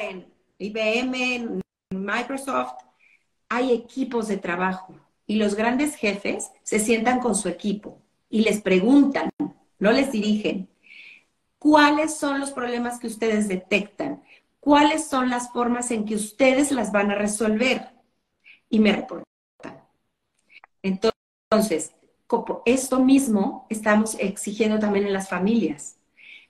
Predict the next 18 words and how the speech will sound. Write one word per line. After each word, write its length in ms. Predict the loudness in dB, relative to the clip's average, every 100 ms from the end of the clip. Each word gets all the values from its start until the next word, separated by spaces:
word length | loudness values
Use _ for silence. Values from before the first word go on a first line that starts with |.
| _ _ _ _ _ _
Aquí 280 | -2 2 4
hay 100 | 4
un 140 | 4
problema 720 | 2 2 2 2 2 2 2 0
y 80 | 2
hay 140 | 2
que 80 | 2
encontrar 460 | -2 -2 0 2 2
nuevas 240 | 2 0
maneras 400 | 0 0 0 -2
de 80 | -4
solucionarlo. 920 | -4 -4 -2 0 2 2 0 -2 -6 _ _
¿Qué 120 | 2
podríamos 640 | 4 4 6 4 2 0 -4
hacer 300 | -2 0 0
diferente? 760 | -4 -2 0 0 -2 -4 -12 -18 _ _ _ -20 -20 _ _ -2
Hay 140 | 0
que 180 | 2 0